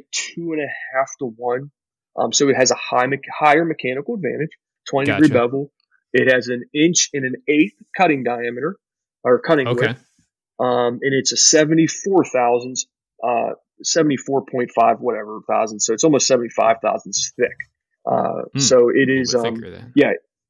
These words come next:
Speaker 1: it, it, yeah, it's a little thicker. It's a little more stouter. I mean, this is something you're gonna wanna take on your moose hunt, your, your Cape Buffalo hunt, your, you know, hogs be fantastic on hogs.
Speaker 2: Yeah,
Speaker 1: Um,
Speaker 2: yeah.
Speaker 1: you know, the other one be good for any kind of deer species, you know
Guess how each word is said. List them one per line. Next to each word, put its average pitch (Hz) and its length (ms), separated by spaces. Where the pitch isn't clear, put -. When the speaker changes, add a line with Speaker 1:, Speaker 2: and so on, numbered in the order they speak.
Speaker 1:
it, 156 160
it, 170 160
yeah, 135 120
it's 123 120
a 143 40
little 170 220
thicker. 185 360
It's - 140
a 143 40
little 156 160
more 156 140
stouter. 143 600
I 160 80
mean, 185 120
this 240 160
is 196 120
something 175 300
you're 156 160
gonna 147 200
wanna 143 220
take 135 200
on 127 100
your 120 120
moose 127 280
hunt, 123 240
your, 120 220
your 107 160
Cape 120 240
Buffalo 117 380
hunt, 110 340
your, 113 220
you 117 120
know, 131 100
hogs 123 460
be 120 80
fantastic 113 600
on 90 140
hogs. 104 400
Speaker 2:
Yeah, - 180
Speaker 1:
Um, - 120
Speaker 2:
yeah. 101 200
Speaker 1:
you 120 120
know, - 120
the 147 120
other 160 180
one 151 260
be 135 120
good 143 220
for 131 200
any 131 140
kind 127 200
of 113 140
deer 127 220
species, 120 680
you 123 80
know 120 200